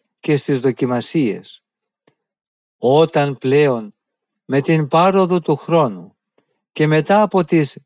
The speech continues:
μακρές δοκιμασίες, αποδειχθεί ότι ο υποψήφιος μοναχός διατηρεί την ίδια ένθερμη επιθυμία για την μοναχική ζωή,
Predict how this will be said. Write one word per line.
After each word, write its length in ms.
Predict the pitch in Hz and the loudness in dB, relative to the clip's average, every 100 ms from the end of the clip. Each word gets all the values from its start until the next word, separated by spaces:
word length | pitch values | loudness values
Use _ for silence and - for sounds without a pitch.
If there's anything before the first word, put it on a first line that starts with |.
| _ | _
μακρές 880 | - 123 139 143 - 151 165 190 - - | -12 -4 0 0 0 0 2 0 -6 -10
δοκιμασίες, 1120 | 113 127 - 139 135 - 156 107 95 - - _ _ _ _ _ _ - | -4 -4 -2 -4 -4 -4 -2 -4 -6 -16 -20 _ _ _ _ _ _ -4
αποδειχθεί 880 | 147 156 175 165 170 - 214 214 208 _ | -2 2 2 2 -2 0 2 0 -2 _
ότι 480 | - 165 156 170 160 - | -2 -2 2 0 0 -2
ο 140 | 135 | 0
υποψήφιος 880 | 151 143 156 143 - 220 - 202 165 | 2 2 0 0 -2 -2 2 0 2
μοναχός 760 | 165 160 147 - 131 - - _ _ _ _ _ _ _ | 0 0 0 0 -2 -4 -18 _ _ _ _ _ _ _
διατηρεί 640 | - 127 160 160 180 196 202 | -6 0 2 2 2 2 2
την 220 | 175 147 | 0 2
ίδια 520 | 180 214 170 170 143 - | 2 2 2 0 -2 -2
ένθερμη 800 | 170 240 214 - 143 127 127 | 0 0 -2 -2 -2 -2 -2
επιθυμία 840 | 131 120 127 - 135 165 143 104 - - | -2 -2 -4 -4 -4 -2 -2 -4 -12 -10
για 220 | 117 135 | -4 -2
την 220 | 151 143 | 0 0
μοναχική 840 | 139 135 123 - 120 - 196 117 _ _ _ - | -2 -2 -4 -4 -6 -2 0 0 _ _ _ -16
ζωή, 540 | 104 123 127 170 214 | -4 0 0 0 -4